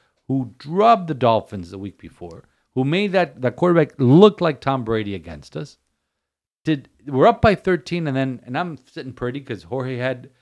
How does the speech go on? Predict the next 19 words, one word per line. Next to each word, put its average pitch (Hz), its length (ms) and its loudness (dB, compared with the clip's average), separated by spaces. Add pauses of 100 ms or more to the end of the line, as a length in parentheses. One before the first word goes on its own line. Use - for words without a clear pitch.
(340)
you 127 100 -4
know, 107 280 -6 (380)
the 110 80 -12
Texans, 151 500 -6
I 135 160 0
had 123 440 -4 (280)
the 113 80 -14
Titans, 151 540 -4 (320)
and 117 480 -6
I 113 100 -8
was 120 140 -6
sitting 117 220 -12
pretty, 131 420 -8
and 104 100 -8
I'm 92 60 -12
thinking, 113 200 -12
"I'm 123 100 -6
gonna 117 120 -6
take 110 300 -12